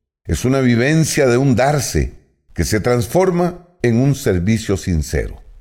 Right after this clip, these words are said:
El verdadero amor es atesorado siempre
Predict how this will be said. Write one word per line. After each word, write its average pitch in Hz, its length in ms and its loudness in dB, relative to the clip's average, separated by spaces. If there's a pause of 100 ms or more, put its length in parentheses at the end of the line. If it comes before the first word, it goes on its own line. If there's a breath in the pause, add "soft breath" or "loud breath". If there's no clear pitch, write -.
(640)
El 78 140 -4
verdadero 120 500 2
amor 156 760 -2
es 135 340 0
atesorado 117 680 2
siempre 139 840 -2